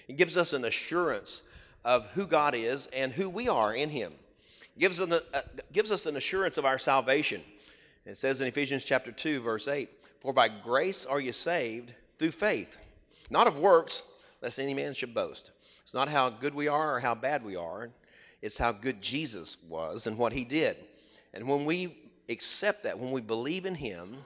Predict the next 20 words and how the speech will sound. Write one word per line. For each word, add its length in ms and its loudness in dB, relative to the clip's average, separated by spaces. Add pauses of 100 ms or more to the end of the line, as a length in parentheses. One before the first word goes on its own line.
(320)
we 140 -2
receive 400 -6
him 160 -4
as 140 -2
our 120 0
Savior, 520 -4 (400)
God 240 2
then 160 2
accepts 560 -4
us. 400 -8 (360)
And 220 2
so 260 4
we 200 -4
see 300 -4
his 200 -4
saving 480 0
grace 340 -4
put 220 -6
into 240 0
effect 480 0